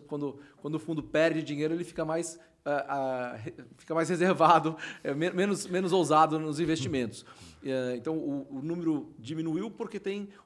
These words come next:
os fundos estão muito líquidos, tem muito dinheiro no mercado ainda. O mercado tem literalmente cento e trinta bi de dólar aí pra, pra investir só no Brasil. É,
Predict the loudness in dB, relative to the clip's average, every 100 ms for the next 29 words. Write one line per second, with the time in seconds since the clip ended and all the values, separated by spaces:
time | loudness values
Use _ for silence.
0 | -12 -10 -6 -4 -4 -4 -4 -4 -2 -2
1 | -2 -2 -4 -4 -8 -10 -8 -8 -6 -4
2 | -4 -4 -6 -6 -6 -8 -8 -8 -6 -8
3 | -10 -10 -12 -10 -10 -10 -10 -12 -20 _
4 | -18 -16 -10 -8 -6 -6 -6 -8 -8 -10
5 | -6 -6 -6 -10 -10 -6 -4 -4 -4 -6
6 | -8 -10 -12 -18 _ -8 -6 -6 -8 -6
7 | -6 -4 -6 -6 -10 -10 -20 -20 _ -4
8 | -2 -2 -4